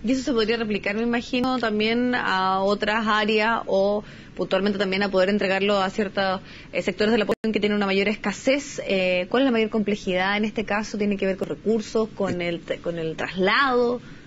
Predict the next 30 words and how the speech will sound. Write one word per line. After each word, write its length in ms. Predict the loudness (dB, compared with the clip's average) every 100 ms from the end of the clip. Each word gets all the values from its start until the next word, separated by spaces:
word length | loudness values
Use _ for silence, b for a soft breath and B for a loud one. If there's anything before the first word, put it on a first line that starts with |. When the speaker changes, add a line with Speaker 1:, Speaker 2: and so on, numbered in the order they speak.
| B B -6
Speaker 2:
Usted 280 | 0 2 4 2 2
mencionó 380 | 0 2 2
la 120 | 2 0
tecnología. 640 | 2 2 0 0 0 2
En 140 | 0 0
esto 360 | 0 0 0 2
hemos 260 | 2 4
hecho 180 | 2 0
también 320 | 2 2 2
grandes 300 | 2 0 0 0
avances, 420 | 2 0 0 -2
porque 300 | -2 -2 -2
no 140 | 0 0
solo 400 | 2 2 2 2
hay 200 | 2 4
más 220 | 2 2
tecnologías 540 | 2 2 2 2 2
disponibles, 580 | 0 0 2 4 2 0
Speaker 1:
Ujú. 80 | -4 B B -4
Speaker 2:
sino 280 | 2 4
que 120 | 4 2
cada 240 | 2 2
vez 80 | 2
son, 160 | 2 0 0 -6 -10 -10 -10 -10 -6
eh, 160 | 0 2
a 60 | 2
un 80 | 2
costo 280 | 0 2
más 160 | 2 2
reducido. 480 | 2 2 4 2